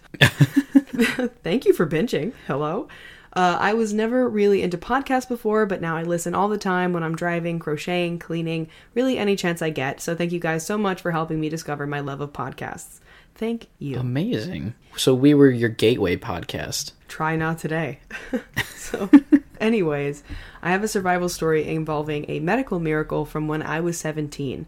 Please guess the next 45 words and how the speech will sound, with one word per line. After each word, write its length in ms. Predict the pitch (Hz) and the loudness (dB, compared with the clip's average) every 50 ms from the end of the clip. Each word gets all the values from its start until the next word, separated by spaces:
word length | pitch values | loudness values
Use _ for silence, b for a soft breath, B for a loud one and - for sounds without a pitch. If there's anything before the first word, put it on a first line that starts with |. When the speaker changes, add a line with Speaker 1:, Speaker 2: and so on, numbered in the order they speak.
| b b b b b b b b | b b b b b b b b
Speaker 2:
I 60 | b 165 | b 0
hope 180 | 185 220 226 | 2 2 2
this 140 | 247 226 - | 0 0 0
makes 200 | 220 190 180 170 | 0 0 0 -2
it 60 | 175 | -2
onto 240 | 170 156 160 160 160 | -4 -4 -4 -4 -4
one 100 | 147 143 | -6 -4
of 60 | 147 | -2
your 80 | 151 156 | -2 0
listener 320 | 196 262 262 - 285 262 | 0 0 0 0 -2 -2
episodes. 540 | 240 240 233 233 - 247 233 233 233 233 - | -2 -2 -4 -2 0 2 2 2 2 0 -2
Apologies 480 | - 180 - 196 202 220 220 226 220 208 | -8 -6 -4 -2 0 2 2 2 0 0
if 80 | 208 190 | -2 -2
it 40 | |
gets 180 | 175 180 175 - | -2 -4 -6 -6
kinda 180 | - 160 151 156 | -6 -6 -6 -4
long. 400 | 160 175 185 196 196 190 190 - | -2 0 0 2 2 0 -2 -4
I 120 | - 170 | -4 -6
tend 260 | 165 - 175 170 170 165 | -4 -4 -4 -4 -2 -4
to 60 | 165 | -4
ramble 340 | 160 156 151 151 143 147 139 | -2 -2 -2 -2 -4 -4 -4
a 20 | |
lot. 380 | 143 147 143 143 135 139 - B B B B B | -4 -2 -2 -2 -2 -4 -4 B B B B B
I 120 | B 151 156 | B -6 -6
tried 260 | 151 - 156 147 156 | -6 -4 -6 -6 -4
to 60 | 156 151 | -4 -4
make 140 | 147 143 143 | -4 -4 -6
it 80 | 143 | -8
concise, 400 | - 160 151 147 - 180 190 185 | -8 -8 -6 -4 -2 -2 -2 -2
though, 240 | - - 190 196 196 | -2 -2 -2 -2 -2
so 180 | - - 156 147 | -2 -4 -6 -6
here 220 | 139 151 151 156 | -4 -4 -4 -2
we 100 | 160 165 | -2 -2
go. 380 | 165 160 151 147 139 143 147 - b b b b b b b b | -2 -4 -4 -4 -4 -6 -8 -10 b b b b b b b b
Trigger 260 | - - 247 240 240 | -4 -2 0 2 2
warning, 460 | 226 208 202 202 196 190 190 196 - - | 2 2 2 2 0 0 -2 -4 -6 -8
suicide. 600 | - - 151 147 143 - 127 117 107 - - - - - - - | -4 -2 -2 -2 -2 -4 -8 -8 -10 -10 -14 -18 -20 -18 -10 -4
I 220 | 202 202 202 202 | -2 0 2 2
was 180 | 202 202 196 - | 2 2 0 0
six 300 | - 285 302 - - 233 | -2 -4 -6 -4 -2 0
months 240 | 214 208 208 208 | 0 0 0 -2
into 260 | - - 196 185 - 190 | -4 -6 -6 -6 -4 -4
my 100 | 175 175 | -6 -6
first 320 | 170 - 214 240 240 - | -4 -2 -2 -2 -2 -2
relationship 720 | 220 190 175 165 165 - 170 160 - - 156 151 156 - | -4 -4 -4 -4 -4 -4 -6 -8 -6 -6 -6 -6 -8 -12